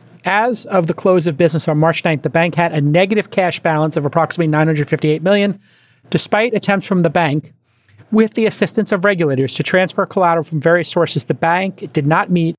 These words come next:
its cash letter with the Federal Reserve. The precipitous deposit withdrawal has caused the bank to be incapable of paying its obligations as they come due,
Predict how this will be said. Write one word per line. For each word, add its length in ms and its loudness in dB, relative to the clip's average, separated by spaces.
its 120 -2
cash 380 -2
letter 320 0
with 260 2
the 80 0
Federal 600 0
Reserve. 520 0
The 60 -16
precipitous 540 0
deposit 460 0
withdrawal 360 0
has 160 -4
caused 300 0
the 80 -6
bank 240 0
to 80 -14
be 80 2
incapable 360 0
of 100 0
paying 200 0
its 140 -2
obligations 500 0
as 60 0
they 100 0
come 180 -2
due, 280 0